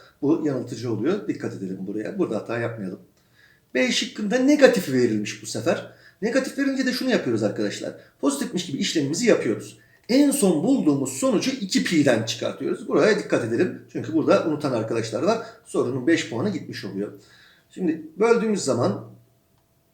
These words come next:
kalanımız kaç çıktı? Dört. Dört pi bölü üçü iki pi'den çıkartacağız. Yalnız dikkat edelim. İki pi eksi dört pi bölü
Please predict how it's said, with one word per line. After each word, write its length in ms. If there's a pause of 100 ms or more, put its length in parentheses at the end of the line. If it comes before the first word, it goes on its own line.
(880)
kalanımız 440
kaç 280
çıktı? 520
Dört. 340 (380)
Dört 340
pi 240
bölü 180
üçü 340
iki 240
pi'den 380
çıkartacağız. 640
Yalnız 280
dikkat 300
edelim. 320
İki 220
pi 140
eksi 340
dört 260
pi 200
bölü 360